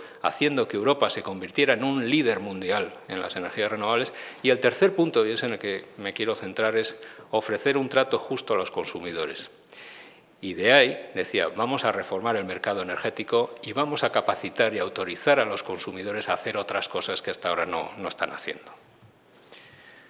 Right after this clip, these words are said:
Porque, ¿qué hacemos como consumidores nosotros ahora mismo? Solo tenemos dos privilegios o dos, eh, derechos, que son los que hay en otro, pues en otro color, en verde. Comprar y consumir.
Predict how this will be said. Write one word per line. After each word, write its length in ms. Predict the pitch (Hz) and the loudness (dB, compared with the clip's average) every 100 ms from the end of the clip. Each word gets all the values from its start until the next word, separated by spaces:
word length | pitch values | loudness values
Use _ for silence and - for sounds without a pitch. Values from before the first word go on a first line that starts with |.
| _ | _
Porque, 320 | 107 107 127 | -6 -2 0
¿qué 140 | - 170 | 6 6
hacemos 400 | - 135 107 - | 6 0 -2 -4
como 240 | 113 110 | -4 -2
consumidores 760 | 110 104 113 101 92 95 87 92 | -4 -4 -6 -6 -6 -6 -8 -10
nosotros 460 | 85 85 92 90 | -12 -12 -10 -6
ahora 160 | 85 82 | -6 -6
mismo? 280 | 82 - - - - | -10 -16 -18 -20 -14
Solo 360 | - 143 143 151 | -4 0 2 2
tenemos 560 | 143 147 147 120 - | 0 -2 -2 -4 -2
dos 380 | 135 139 - - - - - _ _ - | 0 0 0 -8 -16 -20 -20 _ _ -2
privilegios 840 | 113 98 113 147 - 87 80 - - | -2 0 0 0 0 -6 -6 -12 -12
o 100 | 92 92 | -8 -2
dos, 380 | 117 113 - | -2 -2 -4
eh, 160 | 98 90 | -6 -8
derechos, 560 | 104 120 143 - 82 - - - | -2 0 0 -2 -6 -10 -18 -12
que 80 | - | -4
son 140 | 123 | 0
los 120 | 123 | 0
que 120 | - 127 | 4 4
hay 80 | |
en 120 | 110 120 | 4 0
otro, 500 | 113 127 123 - - | 2 2 0 -8 -12
pues 160 | 110 | -12
en 80 | 113 | -8
otro 220 | 117 117 | -4 -2
color, 340 | - 110 117 92 | 4 6 6 4
en 100 | 107 | 2
verde. 320 | 127 90 82 - - - - - - - | 2 2 -4 -10 -20 -20 -20 -20 -20 -10
Comprar 800 | - 104 104 170 214 - - - - - - | -4 -2 6 8 8 4 -10 -14 -20 -20 -14
y 100 | 127 | -4
consumir. 540 | 123 123 131 117 87 | 2 2 2 -4 -4